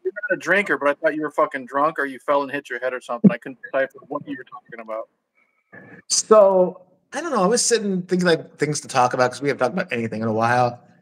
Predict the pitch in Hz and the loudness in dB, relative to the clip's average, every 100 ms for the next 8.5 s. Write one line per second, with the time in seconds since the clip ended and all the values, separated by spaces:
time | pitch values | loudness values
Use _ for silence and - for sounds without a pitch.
0 | - 160 262 294 311 190 - 175 147 139 | -6 0 0 2 0 2 2 2 2 0
1 | 117 120 117 104 107 - 160 151 151 135 | -4 0 0 0 -2 -4 -2 0 0 0
2 | 127 117 110 107 107 101 110 - 120 107 | 0 0 0 -2 -4 -4 -8 -4 -2 -2
3 | 110 117 110 - _ _ _ _ _ 170 | -4 -4 -4 -6 _ _ _ _ _ 4
4 | 156 156 151 151 160 170 - _ _ _ | 6 6 6 4 0 -6 -16 _ _ _
5 | _ _ _ _ - 226 - - 262 403 | _ _ _ _ 2 4 4 2 2 0
6 | 381 285 202 143 190 185 165 156 170 160 | -2 0 0 0 2 2 2 2 2 0
7 | - 214 190 180 - 190 175 165 151 151 | 0 0 0 0 0 2 4 4 6 4
8 | 147 - _ - | 0 -8 _ -4